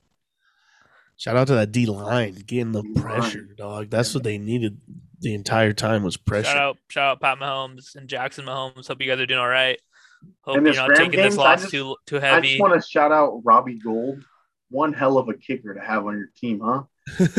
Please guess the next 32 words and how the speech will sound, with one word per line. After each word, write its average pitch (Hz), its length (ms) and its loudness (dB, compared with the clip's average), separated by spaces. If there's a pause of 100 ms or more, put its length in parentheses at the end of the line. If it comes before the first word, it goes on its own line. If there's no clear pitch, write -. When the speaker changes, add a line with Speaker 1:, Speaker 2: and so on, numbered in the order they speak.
(760)
Speaker 2:
I 165 140 4
mean, 127 160 2
Speaker 1:
Like 143 300 6
Speaker 2:
that 131 240 4
guy's - 20 -
Speaker 1:
that. 110 240 -6 (140)
Speaker 2:
practicing 131 600 0
at 113 100 -4
all 131 440 4
times. 135 680 0
Don't 123 240 -2
care 123 220 2
who's 170 220 -4
on 139 160 -2
the 127 80 -10
field. 117 380 -2
Don't 123 120 -2
Speaker 3:
No, 170 160 2
Speaker 2:
care 117 100 -4
who's 127 140 -12
Speaker 3:
and 165 160 0
Speaker 2:
running 127 180 -8
on 127 140 0
the 120 160 -10
field. 123 220 2
Speaker 3:
as, 170 240 -2
as - 20 -10 (100)
Speaker 2:
I'm 151 60 -2
gonna 170 100 0
Speaker 3:
forty-niners 175 600 0
Speaker 2:
practice. 180 180 0
Speaker 3:
fans, 220 380 -8